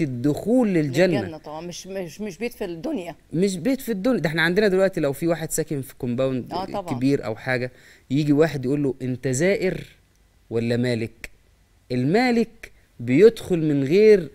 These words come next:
Speaker 1: ما يقف على بوابة، من غير ما حد يوقفه يقول له: "أنت رايح فين وجاي منين؟"
Speaker 2: أيوة.
Speaker 1: إنما الزائر لازم ياخد الإذن.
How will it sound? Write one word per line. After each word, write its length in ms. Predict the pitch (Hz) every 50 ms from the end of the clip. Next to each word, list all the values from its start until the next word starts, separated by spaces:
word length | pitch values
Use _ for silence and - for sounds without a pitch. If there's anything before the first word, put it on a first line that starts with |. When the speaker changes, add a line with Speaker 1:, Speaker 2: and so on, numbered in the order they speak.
| _ _ _ _ -
Speaker 1:
ما 100 | 123 131
يقف 300 | 156 185 156 165 - 139
على 180 | 127 127 123 113
بوابة، 520 | 113 117 117 120 139 151 151 135 139 131
من 200 | 117 113 107 107
غير 260 | 110 139 160 175 165
ما 100 | 156 135
حد 320 | 123 - - 160 151 139 131
يوقفه 480 | 127 123 120 - - 147 147 - 147
يقول 240 | 131 - 139 143 143
له: 60 | 135
"أنت 160 | 127 117 -
رايح 200 | 120 131 135 135 -
فين 240 | - - 143 135 123
وجاي 260 | 113 120 131 131 123
منين؟" 320 | 117 117 120 120 110 101 - -
Speaker 2:
أيوة. 180 | 175 156 139 143 _ - -
Speaker 1:
إنما 320 | 139 131 151 170 175 165
الزائر 520 | 147 127 123 135 143 143 - 123 120 107 - - _ _ _ _ _ -
لازم 380 | 123 160 196 202 180 170 160
ياخد 240 | 170 175 - 165 143
الإذن. 460 | 135 127 - - 185 175 139 107 95